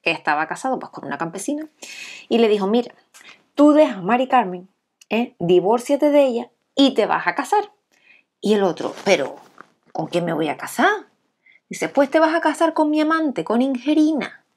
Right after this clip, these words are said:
¿eh?". Bueno, cualquiera pensaría, la verdad, que el propósito de Miguel era librarse de su querida, pero antes, al contrario, la quería conservar. Entonces,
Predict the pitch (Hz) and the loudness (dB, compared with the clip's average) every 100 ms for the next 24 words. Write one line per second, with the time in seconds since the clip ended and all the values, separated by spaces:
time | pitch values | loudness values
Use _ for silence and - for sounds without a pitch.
0 | _ _ _ 269 359 466 - _ _ - | _ _ _ 0 0 0 -8 _ _ -20
1 | - - - - _ - - - - - | -20 -18 -18 -20 _ -6 -4 -4 -10 -20
2 | - - 262 254 349 320 311 294 262 240 | -2 4 4 4 2 4 2 0 0 0
3 | 220 226 196 175 185 170 185 190 185 175 | 0 0 -2 -4 -4 -4 -2 0 0 -2
4 | 185 - - 180 190 180 170 185 170 - | -4 -4 -4 0 2 0 -2 -6 -6 -8
5 | 170 196 196 196 - - - - - _ | -4 -4 -4 -12 -16 -18 -18 -18 -20 _
6 | 370 349 277 285 _ _ _ - 226 214 | 4 6 2 -2 _ _ _ 0 2 2
7 | 170 165 - - 202 208 180 180 269 185 | 0 -2 -4 -4 -2 0 -2 2 2 4
8 | 185 190 _ 214 214 202 202 214 233 - | 2 -2 _ 2 2 2 -2 -4 -6 -8
9 | - 247 240 254 285 277 _ 190 175 160 | -2 -2 0 0 0 -4 _ -6 -4 -6
10 | - - | -8 -16